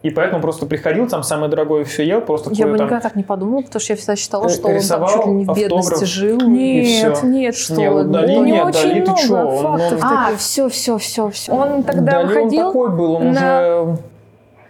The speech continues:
Speaker 3: на прогулку с
Speaker 1: рок-звезда.
Speaker 3: муравьём, э, с муравьедом ходил, то есть он у него был на поводке,
Speaker 1: Он
Speaker 3: всё
Speaker 1: такой, да,
Speaker 3: это.
Speaker 1: нормальный был.
Speaker 3: А, а ещё один интересный факт, он же,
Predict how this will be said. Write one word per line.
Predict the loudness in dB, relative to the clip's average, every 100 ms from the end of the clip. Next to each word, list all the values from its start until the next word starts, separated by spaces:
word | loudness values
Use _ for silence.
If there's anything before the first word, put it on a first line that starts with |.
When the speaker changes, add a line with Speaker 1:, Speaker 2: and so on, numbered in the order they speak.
| -20 -20 -2
Speaker 3:
на | 0 2
прогулку | 0 0
с | 2
Speaker 1:
рок-звезда. | 2 2 2
Speaker 3:
муравьём, | 2 0 0 0 2 2 2 0 -2 -2
э, | -2
с | 0
муравьедом | 0 0 0 0 0 0 -2
ходил, | -2 -2 0 0
то | -2
есть | -2 -2
он | -2
у |
него | 0 0 0
был | 0 -2
на | -2
поводке, | -2 -2 -2 -2 0 0
Speaker 1:
Он | 0
Speaker 3:
всё | 0
Speaker 1:
такой, | 0 2
да, |
Speaker 3:
это. | 0
Speaker 1:
нормальный | 0 0 -2 -2 -4 -4
был. | -4 -6 -6
Speaker 3:
А, | -2 -2 -4
а | -4 -2
ещё | -2 0 0
один | 2 0
интересный | 0 0 -2 -4 -4
факт, | -2 -4 -6 -8 -2
он | 0
же, | 0 0 0 -2